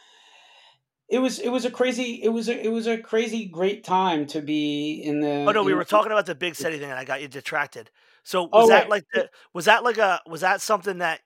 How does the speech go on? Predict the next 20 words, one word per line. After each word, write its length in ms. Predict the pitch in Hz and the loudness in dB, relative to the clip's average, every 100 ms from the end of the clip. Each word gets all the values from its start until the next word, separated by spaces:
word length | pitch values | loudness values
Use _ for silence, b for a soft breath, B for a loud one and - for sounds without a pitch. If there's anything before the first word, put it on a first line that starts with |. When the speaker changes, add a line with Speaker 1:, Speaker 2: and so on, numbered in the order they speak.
| _ _ | _ _
Speaker 2:
was 180 | 170 143 | -12 -8
one 140 | 170 | -6
of 60 | 160 | -6
the 60 | 143 | -8
first 360 | - 165 143 | -4 -4 -4
things 160 | 170 147 | -12 -12
that 120 | 151 | -12
you 180 | 139 143 - | -14 -18 -10
bought, 220 | 156 147 | -6 -6
like, 160 | 139 131 | -8 -14
directly 420 | 135 135 135 147 | -12 -10 -10 -10
from 180 | - 143 | -14 -14
the 80 | 123 | -12
scene? 380 | - 147 160 233 | -12 -12 4 10
Speaker 1:
Oh, 160 | 294 | 12
Speaker 2:
Like 20 | |
Speaker 1:
yeah, 280 | 247 277 196 | 12 10 8
that 160 | 165 240 | 6 6
was 120 | 269 | 6
like, 300 | 254 233 - | 6 4 0